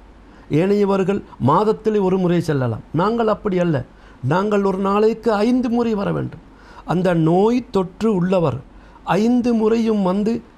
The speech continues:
எத்தனையோ பேருக்கு அதை பரவச் செய்ய முடியும் இந்த நோயை. எனவேதான் அந்த ஒழுங்குகளை பின்பற்றிக் கொள்ளுங்கள் என்று நாங்கள் கூறுகின்றோமே தவிர, மக்களை வெறுமனே இல்லாததை சொல்லி பயமுடுத்தாட்ட வேண்டிய தேவை எங்களுக்கு இல்லை. உங்களை போன்று எங்களையும் அல்லாஹ் பாதுகாத்து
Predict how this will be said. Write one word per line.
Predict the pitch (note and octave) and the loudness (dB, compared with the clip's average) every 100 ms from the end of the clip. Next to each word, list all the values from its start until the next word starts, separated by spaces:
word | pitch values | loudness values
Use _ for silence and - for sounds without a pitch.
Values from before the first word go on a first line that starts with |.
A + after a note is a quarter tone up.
| - | -6
எத்தனையோ | E3 E3 A3 A#3 A#3+ | -6 -2 0 2 0
பேருக்கு | A3 A#3 A#3 G#3+ | 2 0 0 -2
அதை | G#3 G3 | -2 0
பரவச் | F3 F#3+ F3+ | 0 0 0
செய்ய | F3 E3+ | 0 0
முடியும் | D#3+ D#3 D3 | 2 0 0
இந்த | C3+ | 0
நோயை. | A#2+ A#2 G#2+ - - - - - | 0 0 -2 -6 -20 -20 -12 -4
எனவேதான் | C#3+ E3+ D#3+ D3+ C#3+ C#3+ - - | 0 0 0 2 0 -4 -12 -10
அந்த | - D#3+ D#3+ | -2 0 2
ஒழுங்குகளை | D#3 F3+ A#3 A#3+ A3 A3 | 2 2 2 2 2 0
பின்பற்றிக் | G3 G3 G3+ G3 E3+ F3+ | -2 -4 -4 -4 -6 -6
கொள்ளுங்கள் | F3 F3 F3 E3+ | -4 -2 -2 -2
என்று | D#3+ E3 | 0 -2
நாங்கள் | D#3 D3+ D3+ C#3+ | -2 0 -2 -4
கூறுகின்றோமே | C#3 D#3 D3+ D3 C#3+ C#3 B2+ | -2 -2 -2 -2 -2 -2 -2
தவிர, | A#2+ A#2 E3 - - - - | -4 -2 -4 -8 -20 -20 -4
மக்களை | C3+ C#3+ - G3+ G3+ | -4 -2 -2 0 0
வெறுமனே | F3 F#3 F#3 F3+ F3+ | 0 0 0 0 0
இல்லாததை | F3 G#3 A#3 A3+ A3 A3 F3 | 0 2 2 2 2 0 -2
சொல்லி | G3+ G3 F3+ | -2 -2 -2
பயமுடுத்தாட்ட | E3+ F3+ F3+ E3+ E3+ D#3+ D#3+ | -2 -2 -2 -2 -2 -2 -2
வேண்டிய | D#3 D3+ D3 | -2 0 -2
தேவை | C#3 D3 D3 | -2 -2 0
எங்களுக்கு | C#3 C#3+ C3+ A#2+ A#2+ | 0 -2 -4 -4 -4
இல்லை. | B2 G3+ - - - - | -4 -4 -12 -20 -16 -4
உங்களை | F#3 F#3 F#3 F#3 F3+ | 0 0 0 0 0
போன்று | F3 E3 F3 F#3 F3 | -2 0 0 0 0
எங்களையும் | D#3 E3 E3+ F3+ F3 | 0 0 0 0 0
அல்லாஹ் | D#3 D#3 | 0 0
பாதுகாத்து | C#3 C#3+ C#3+ C3+ C3 | 0 -2 -2 -2 -6